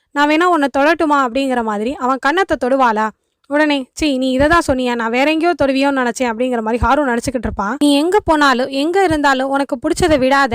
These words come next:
அப்படிங்கிற மாதிரி சொன்னோன்னே, உடனே அவனும், "ம், எனக்கு ரொம்ப பிடிச்சது எது தெரியுமா? உன் கூட தான் இருக்கிறது சிசுகு" அப்படிங்கிற மாதிரி சொன்னோன்னே, அவளும் அவனை ஒரு ஃபீலிங்கோட பாப்பா.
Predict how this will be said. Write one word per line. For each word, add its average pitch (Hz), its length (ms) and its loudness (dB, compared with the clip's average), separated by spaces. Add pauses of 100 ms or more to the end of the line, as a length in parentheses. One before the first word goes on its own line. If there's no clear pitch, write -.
(140)
அப்படிங்கிற 262 400 -2
மாதிரி 247 260 0
சொன்னோன்னே, 247 420 -2 (400)
உடனே 311 300 4
அவனும், 269 400 2 (300)
"ம், 277 280 0 (440)
எனக்கு 269 260 -2
ரொம்ப 294 280 4
பிடிச்சது 294 360 4
எது 262 180 4
தெரியுமா? 247 380 0 (340)
உன் 302 140 0
கூட 330 260 2
தான் 349 160 2
இருக்கிறது 285 520 0
சிசுகு" 262 460 -2
அப்படிங்கிற 262 380 0
மாதிரி 254 280 0
சொன்னோன்னே, 240 420 -2 (440)
அவளும் 349 300 4
அவனை 254 240 2 (140)
ஒரு 269 200 -4
ஃபீலிங்கோட 320 520 4
பாப்பா. 226 340 0